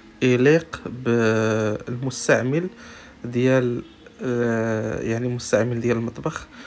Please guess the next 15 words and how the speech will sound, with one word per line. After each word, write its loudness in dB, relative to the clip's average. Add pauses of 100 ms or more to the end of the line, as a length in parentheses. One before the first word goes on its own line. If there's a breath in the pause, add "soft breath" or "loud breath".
(280 loud breath)
بشكل -2
يومي، 2
يكون -2
شكل 0 (520 loud breath)
يومي، 4
يعني 0
طريقه، 2 (440)
آه، 0
استعمال 0
ديال 2
المطبخ -6
او 2
العمل 2
فيه -2
كتكون -4